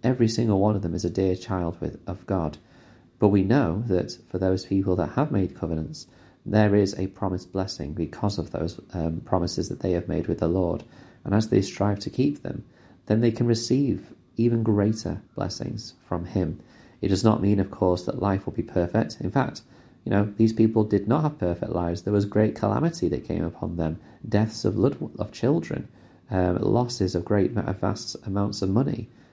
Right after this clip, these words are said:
um, very little food, it's to, leading them to starvation. And yet, they still had the faith to turn to Elisha,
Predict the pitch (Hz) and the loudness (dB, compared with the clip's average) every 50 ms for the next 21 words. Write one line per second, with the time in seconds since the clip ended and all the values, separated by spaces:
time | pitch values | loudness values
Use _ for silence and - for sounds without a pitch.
0 | _ _ - - 98 95 92 90 98 - - - - 90 92 107 117 120 113 107 | _ _ -6 -2 0 0 0 0 -2 -6 -6 -6 -6 0 2 4 4 6 4 4
1 | 113 110 - 117 107 - - 127 139 147 123 107 - - - - _ _ - - | 2 0 0 -2 -4 -2 0 2 4 4 4 2 0 -4 -8 -12 _ _ -20 -20
2 | - - _ - - - - - - - - 113 107 107 107 107 107 98 92 95 | -20 -20 _ -18 -18 -10 -8 -8 -8 -6 -4 0 4 4 4 4 2 0 -2 -2
3 | 95 95 - - - - 101 101 98 98 113 139 147 - - - 120 107 - - | -2 -4 -8 -8 -4 -2 -2 0 0 0 0 0 -2 -2 -4 -6 -6 -8 -10 -14
4 | _ _ _ _ _ _ _ _ _ _ _ _ _ _ - - - - - - | _ _ _ _ _ _ _ _ _ _ _ _ _ _ -20 -20 -20 -6 -2 0
5 | 101 104 110 120 120 110 113 113 - - _ _ - _ _ - _ _ - - | 2 4 6 6 6 4 2 -2 -8 -14 _ _ -20 _ _ -20 _ _ -2 2
6 | 104 98 95 - - - 135 143 135 123 - - - 90 - 95 92 95 - - | 2 2 2 2 0 2 2 2 2 2 0 -2 -4 -4 -2 -2 -2 -2 -4 -6
7 | - - - - 87 87 90 - - 101 101 98 92 90 87 - - - - 107 | -12 -6 -2 -2 -2 -2 -2 -4 -2 0 0 0 0 0 -2 -2 -4 -4 -4 -6